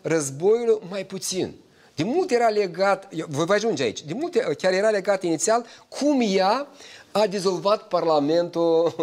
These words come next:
<laughs> în două mii douăzeci și unu. Uitați-vă, acest fenomen de dezolvare neconstituțională,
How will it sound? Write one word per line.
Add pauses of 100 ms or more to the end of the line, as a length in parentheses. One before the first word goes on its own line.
(120)
<laughs>
în
două
mii
douăzeci
și
unu. (200)
Uitați-vă, (220)
acest (200)
fenomen
de
dezolvare
neconstituțională,